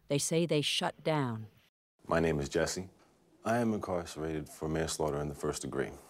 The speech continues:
Speaker 2: Being in a place like this, you're surrounded by coldness twenty-four seven. It's hard to actually show emotions around the people that you're surrounded by because they take that as a sign of weakness.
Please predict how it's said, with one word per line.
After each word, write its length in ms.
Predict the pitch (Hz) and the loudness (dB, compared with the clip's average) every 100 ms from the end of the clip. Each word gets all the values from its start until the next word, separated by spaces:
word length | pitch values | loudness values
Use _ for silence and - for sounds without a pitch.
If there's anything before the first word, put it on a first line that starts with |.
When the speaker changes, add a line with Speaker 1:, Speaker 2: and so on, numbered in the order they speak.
| - | -4
Speaker 2:
Being 280 | 101 120 120 | 2 4 4
in 100 | 107 | 2
a 40 | 98 | 0
place 280 | 92 90 | -2 -2
like 160 | 87 85 | -2 -2
this, 320 | 95 90 - - _ _ - - - 62 | 0 -2 -4 -10 _ _ -20 -14 -8 0
you're 160 | 82 | 2
surrounded 400 | 85 - 87 92 | 2 2 0 0
by 140 | 76 78 | 0 -2
coldness 600 | - 98 78 73 73 - _ _ - | 0 0 0 -4 -8 -12 _ _ -12
twenty-four 420 | - 85 73 71 | -2 0 2 0
seven. 360 | - 65 57 - - - - - - - - - - - - - | 2 0 0 -6 -14 -20 -20 -20 -20 -18 -18 -18 -20 -20 -16 0
It's 200 | 95 - | 2 4
hard 320 | 98 101 92 | 4 2 0
to 100 | 90 | -2
actually 300 | 85 87 82 | -2 -2 -2
show 240 | - 95 | 0 0
emotions 440 | 90 82 78 78 76 | 2 2 0 -2 -2
around 400 | 73 82 82 80 - - - | 0 2 2 -2 -8 -20 -10
the 80 | - | -2
people 260 | 90 82 | 0 2
that 140 | 76 73 | 2 2
you're 80 | |
surrounded 420 | 71 76 87 90 69 | 0 0 2 2 0
by 220 | 69 67 | 0 -2
because 260 | - - | -4 -6
they 120 | 73 76 | -2 0
take 240 | 82 73 | 0 0
that 120 | 78 | 0
as 120 | 71 | 0
a 40 | 69 | -2
sign 220 | - 73 | 0 0
of 60 | 67 | 2
weakness. 500 | 73 - 58 - | 0 -2 -8 -10